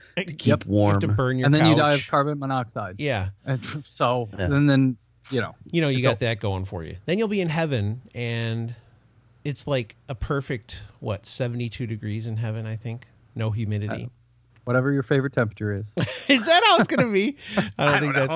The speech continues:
Speaker 3: know.
Speaker 2: I don't
Speaker 1: It's
Speaker 2: think
Speaker 1: gonna
Speaker 2: that's
Speaker 1: be
Speaker 2: how it's gonna be.
Speaker 1: Jesus's favorite temperature.
Speaker 2: Oh, okay.
Speaker 1: You're gonna learn to like it. You're
Speaker 2: Okay.
Speaker 1: gonna learn to appreciate it.
Speaker 2: All right.
Speaker 1: Whatever Jesus likes,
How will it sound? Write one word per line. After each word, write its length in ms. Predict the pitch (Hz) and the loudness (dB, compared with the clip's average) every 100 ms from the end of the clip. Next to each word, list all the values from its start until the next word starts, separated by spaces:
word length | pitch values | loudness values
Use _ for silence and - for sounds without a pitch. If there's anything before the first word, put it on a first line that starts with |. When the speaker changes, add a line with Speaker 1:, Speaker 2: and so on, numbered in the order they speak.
| - | 2
Speaker 3:
know. 60 | |
Speaker 2:
I 20 | 180 | 4
don't 60 | |
Speaker 1:
It's 80 | 196 | 4
Speaker 2:
think 100 | 202 | 4
Speaker 1:
gonna 120 | 233 | 6
Speaker 2:
that's 100 | - - | 6 4
Speaker 1:
be 40 | |
Speaker 2:
how 80 | 156 | 2
it's 120 | 127 | 2
gonna 120 | 131 | 2
be. 60 | - - | 2 2
Speaker 1:
Jesus's 480 | 101 104 151 131 - | 0 -2 -4 -8 -6
favorite 640 | 147 135 127 117 120 117 - - | -2 0 0 0 -2 -4 -14 -16
temperature. 1120 | - 123 107 - - 104 101 - 95 87 95 | -12 -12 -12 -16 -14 -14 -14 -14 -12 -12 -10
Speaker 2:
Oh, 280 | 123 110 98 | -6 -4 -2
okay. 200 | 101 - | -4 -2
Speaker 1:
You're 100 | 151 | 0
gonna 180 | 247 285 | 4 4
learn 280 | 247 220 214 | 6 4 4
to 120 | - - | 0 -2
like 460 | 165 156 139 - - - | 0 2 2 -2 -8 -18
it. 160 | - - _ _ - | -18 -18 _ _ -8
You're 80 | |
Speaker 2:
Okay. 80 | 165 | -4
Speaker 1:
gonna 120 | 240 | -2
learn 220 | 226 208 190 | 0 0 0
to 80 | |
appreciate 500 | 165 151 113 - 90 | -4 -4 -2 -2 -4
it. 100 | - - _ - | -6 -12 _ -8
Speaker 2:
All 40 | 127 | -2
right. 140 | 113 | 2
Speaker 1:
Whatever 240 | 151 214 | 4 4
Jesus 420 | 202 185 196 151 - | 0 0 0 0 0
likes, 440 | 87 90 - - | -2 -2 -6 -18